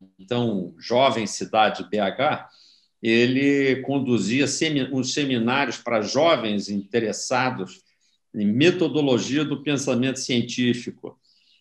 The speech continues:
É, quem me contou essa história por depoimento pessoal e olhava pra mim com a cara espantada ao dizer isso,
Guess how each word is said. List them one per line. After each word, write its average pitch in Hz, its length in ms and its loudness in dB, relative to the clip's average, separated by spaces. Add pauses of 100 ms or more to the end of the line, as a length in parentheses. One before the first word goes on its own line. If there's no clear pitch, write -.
(140)
É, 104 840 0
quem 202 160 2
me 208 120 4
contou 147 500 2
essa 123 260 4
história 110 460 2
por 147 200 0
depoimento 123 680 2
pessoal 127 460 2
e 160 80 4
olhava 180 360 6
pra 165 200 0
mim 156 160 2
com - 120 -6
a 123 120 2
cara 151 180 4
espantada 123 840 0 (340)
ao 123 140 4
dizer 113 380 2
isso, 139 320 0